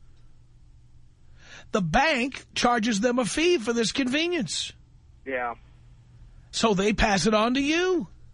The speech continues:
Speaker 2: Tom, I remember when I first opened my first checking account,
Speaker 1: By the
Speaker 2: it was
Speaker 1: way, I'd rather
Speaker 2: seven dollars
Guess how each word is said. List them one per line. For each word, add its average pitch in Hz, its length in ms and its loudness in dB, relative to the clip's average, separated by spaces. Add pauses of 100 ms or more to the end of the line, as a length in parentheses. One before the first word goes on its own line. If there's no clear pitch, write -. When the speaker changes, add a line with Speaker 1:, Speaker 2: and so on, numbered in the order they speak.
(360)
Speaker 2:
Tom, 180 260 0
I 190 100 2
remember 196 340 -2
when 180 160 0
I 170 180 0
first 180 240 0
opened 175 140 2
my 160 120 2
first 180 320 -2
checking 170 240 0
account, 160 240 2
Speaker 1:
By 320 80 4
the 294 60 2
Speaker 2:
it 233 40 0
was 262 100 2
Speaker 1:
way, 285 240 2
I'd 262 240 0
rather 262 320 0
Speaker 2:
seven 190 100 -8
dollars 165 160 -16